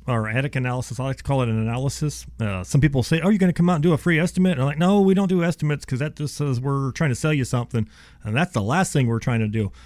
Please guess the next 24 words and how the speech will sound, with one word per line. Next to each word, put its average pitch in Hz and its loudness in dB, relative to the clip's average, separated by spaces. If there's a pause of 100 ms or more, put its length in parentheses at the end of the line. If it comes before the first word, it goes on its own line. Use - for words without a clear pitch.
(160)
We're 156 0
trying 202 2
to 127 2
figure 143 0
out 123 -2
what's 143 -2
going 135 -2
on, 147 0 (100)
what 143 -4
can 135 2
actually 131 -2
benefit 135 -2
the 117 -8
house, 135 -6
benefit 131 -4
the 120 -4
customer. 131 -2 (320)
Every 147 2
house 139 0
is 135 -4
a - 0
little 151 0
bit 143 -2
different. - -2